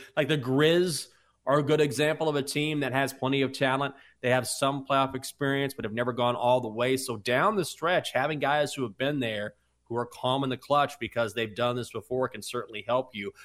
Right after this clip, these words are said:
Right now, the Heat fifty to one to win the N B A title. Patrick Beverley signing with the Bulls.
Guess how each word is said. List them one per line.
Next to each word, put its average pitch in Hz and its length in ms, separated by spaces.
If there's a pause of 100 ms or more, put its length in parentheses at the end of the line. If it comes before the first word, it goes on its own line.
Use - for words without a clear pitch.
(120)
Right 143 160
now, 156 140
the 127 80
Heat 151 320
fifty 269 500
to 117 80
one 104 320 (420)
to 113 100
win 113 180
the 107 160
N 104 160
B 98 160
A 87 160
title. 87 500 (520)
Patrick 226 360
Beverley 240 380
signing 208 420
with 202 140
the 196 80
Bulls. 214 760